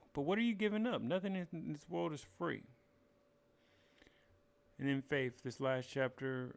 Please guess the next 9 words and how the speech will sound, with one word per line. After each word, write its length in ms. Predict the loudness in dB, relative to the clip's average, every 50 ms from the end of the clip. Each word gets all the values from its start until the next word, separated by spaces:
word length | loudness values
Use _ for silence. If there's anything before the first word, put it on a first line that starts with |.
| -14 -10 -6
um, 540 | -4 -2 -2 -2 -2 -4 -4 -4 -6 -8 -10 -12 -16 -18 -20 -20 -20 _ _ _
how 200 | -8 -2 0 2
do 60 | 2 2
you 100 | 0 0
create 440 | -2 -2 0 2 2 2 0 -2 -8 -12 -14
faith? 140 | -14 -14 -14 -16 -20 _ _ -20 -20 -20 -20 -20 -20 -20 -20 -20 _ 0
Repetition 720 | 2 2 2 2 0 -4 0 2 2 2 2 0 0 0 0
in 160 | 0 0 0
thought. 320 | 0 2 2 2 0 -2